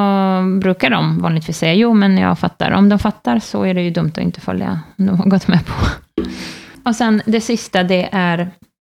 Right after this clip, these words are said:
att man måste ju liksom underhålla, som sagt, det här systemet, rensa kontinuerligt, byta ut det som inte fungerar. För ibland har man kommit på ett system så tycker jag, men det där är smart. Och sen så, nej, men det är något som inte riktigt funkar. Och det är också en sån grej som folk ser som ett misslyckande.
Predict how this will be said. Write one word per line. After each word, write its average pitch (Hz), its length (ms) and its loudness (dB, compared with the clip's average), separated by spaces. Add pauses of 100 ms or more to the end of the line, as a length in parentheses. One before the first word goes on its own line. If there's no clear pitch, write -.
(580)
att 220 140 0
man 196 180 4
måste 190 320 0
ju 175 100 4
liksom 175 340 0 (500)
underhålla, 214 580 2
som 175 120 -4
sagt, 160 220 -6
det - 60 -6
här - 100 -4
systemet, - 520 -6
rensa 170 260 -4
kontinuerligt, 160 640 -2
byta 180 240 -2
ut 185 180 4
det - 80 -6
som 180 180 -6
inte 175 180 -4
fungerar. 160 420 0
För 202 140 -4
ibland 202 260 2
har 233 80 2
man 339 100 -4
kommit 180 280 -2
på - 60 -4
ett 175 100 -4
system - 260 -8
så 185 120 -6
tycker 196 140 -4
jag, 196 60 0
men 190 80 2
det 202 80 0
där 233 180 0
är 196 60 -2
smart. 160 440 -2
Och 175 60 -4
sen 202 120 0
så, 208 140 0 (340)
nej, 269 320 0
men 269 100 2
det 269 80 4
är 269 40 2
något 269 300 -2
som 202 160 -4
inte 196 180 -4
riktigt 180 280 -8
funkar. 180 520 -6 (1000)
Och 226 60 4
det 277 100 6
är 285 60 2
också 302 200 -4
en 233 100 0
sån 190 160 -2
grej 165 180 2
som 170 120 -2
folk 180 220 -2
ser 156 180 0
som 175 180 2
ett 170 120 0
misslyckande. 214 920 2